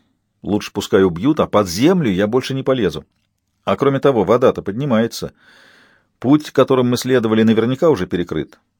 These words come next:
Так что я с вами. Глядишь, ещё пригожусь». Индару повернулась к Гаррету,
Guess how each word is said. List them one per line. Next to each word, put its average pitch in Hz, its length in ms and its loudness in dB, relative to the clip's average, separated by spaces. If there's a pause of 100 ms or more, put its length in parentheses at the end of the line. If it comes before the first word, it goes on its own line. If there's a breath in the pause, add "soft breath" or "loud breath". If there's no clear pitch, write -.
(140)
Так 98 180 -2
что - 160 -8
я 123 240 0
с - 100 -8
вами. 104 360 0 (380)
Глядишь, 139 460 -6
ещё - 180 -6
пригожусь». 98 540 -2 (1040 soft breath)
Индару 127 460 4
повернулась 107 600 2
к 85 40 -14
Гаррету, 143 580 2